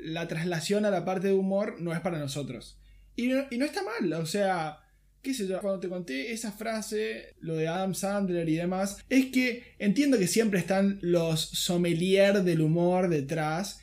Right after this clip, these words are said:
que te dicen de lo que está bien reírse y de lo que está bien o mal hacer humor. Y a mí me pasa eso, hay muchas cosas que me gustan, sobre todo de Borat uno, como por ejemplo la escena en la que está en la mitad del rodeo,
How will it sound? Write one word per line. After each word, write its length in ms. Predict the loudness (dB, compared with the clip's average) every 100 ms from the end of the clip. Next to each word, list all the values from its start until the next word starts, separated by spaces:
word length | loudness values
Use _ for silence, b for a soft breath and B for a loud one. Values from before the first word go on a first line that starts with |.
| B
que 100 | -6
te 80 | -2
dicen 300 | 0 0 0
de 80 | 0
lo 100 | -2
que 320 | -2 -4 -4 -8
está 320 | -8 -2 2
bien 220 | 2 2
reírse 640 | 2 2 2 0 0 -2 -4
y 140 | -4
de 60 | -4
lo 120 | -4
que 80 | -8
está 320 | -8 -6 -4
bien 380 | -4 -2 -2 -2
o 120 | -4 -4
mal 240 | -4 -6
hacer 260 | -6 -6 -6
humor. 300 | -6 -8 -6
Y 60 |
a 60 | -2
mí 60 | -2
me 60 | -2
pasa 280 | -2 0
eso, 240 | -2 -2 -2
hay 380 | -2 -2 -8 -14 _
muchas 340 | -4 -2 0 -2
cosas 240 | -2 -2
que 80 | 0
me 100 | 0
gustan, 680 | 2 0 -2 -4 -4 -6 -6
sobre 180 | -6
todo 160 | -4 -2
de 60 | 0
Borat 300 | 0 0 -2
uno, 460 | -2 -2 -2 -8 B B
como 160 | -6 -4
por 100 | -2
ejemplo 240 | -2 -2
la 100 | -2
escena 360 | -2 -2 0 0
en 80 | -2
la 120 | -4
que 60 |
está 220 | -6 -4 -2
en 80 |
la 80 | -2
mitad 340 | -2 -2 -2 0
del 220 | 0 -2
rodeo, 800 | -2 -2 2 2 2 0 -4 -12